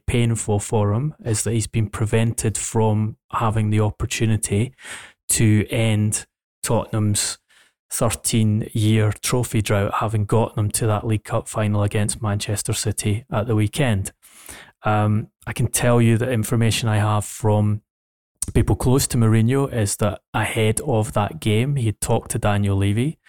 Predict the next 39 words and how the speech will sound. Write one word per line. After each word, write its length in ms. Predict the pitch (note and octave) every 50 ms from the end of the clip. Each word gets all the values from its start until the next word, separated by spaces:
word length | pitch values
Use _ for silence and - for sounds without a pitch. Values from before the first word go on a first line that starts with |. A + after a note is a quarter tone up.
| - - - - - _ _ _ -
and 260 | A2+ G#2 G#2 G#2 G2+
he'd 200 | A2 G#2+ G#2 A2
explained 580 | A2 - - - - A2 G#2+ G#2+ G#2+ G#2+ G2+
that 140 | F#2+ G#2 A#2
he 180 | A#2 A2 G#2+ G2
intended 560 | G2 G2 - - A2+ G#2 G#2 G2+ G#2 G2 -
to 120 | - -
rest 640 | G2+ G2 G2 G2 G2+ A2+ A#2 - - - - - - - _ - - - - - - - - -
two 200 | - D#3 D3 D3
or 80 | C3+
three 320 | G#2+ - - A2+ G#2+ G2+ G2+
players, 680 | - - - G2+ G2+ G#2 G2+ G#2 A2 - - - - _ _ _ _ _ _ _ -
um, 420 | G#2 G2+ G2 G2 G2+ G#2+ - - - - _ _ _ -
of 160 | G#2+ G#2 -
his, 120 | G#2 G2+ -
his 200 | - A#2 G#2+ -
most 380 | - A#2+ A#2+ B2 - - - -
used 240 | A2 G#2 - - -
players 380 | - G#2+ G2+ G2+ G2+ G2+ -
for 280 | - - - G#2+ G#2 G#2
the 100 | G2+ G2+
Premier 380 | - - - A2 G#2 G#2+ G#2+
League 220 | G2+ F#2+ G#2 G2 -
game 220 | - G#2 G2+ G2+
against 340 | G2+ F#2+ G#2+ G#2 G2 F2+ -
Southampton 640 | - G2+ G2+ F#2+ - G2+ G2 F#2+ G2 - - A2
tomorrow 360 | G2+ - - G#2 G2+ G#2 G2 G2
night 320 | F#2+ G2+ A#2+ C3 - - _ _ -
in 120 | - A2+ A2
order 320 | G#2+ A2 A2+ G#2+ - A#2+
to 180 | - - - A#2+
get 160 | A2+ G#2+ G2+
the 100 | - -
team 280 | - - A#2 G#2+ G#2
in 100 | G#2 G2+
the 60 | G2+ G2+
best 340 | - G2 G2 - - -
possible 420 | - G#2+ G#2 G#2 - - - - G2
condition 640 | - - A2 G2 - G2 F#2+ - - A2 A2 A2+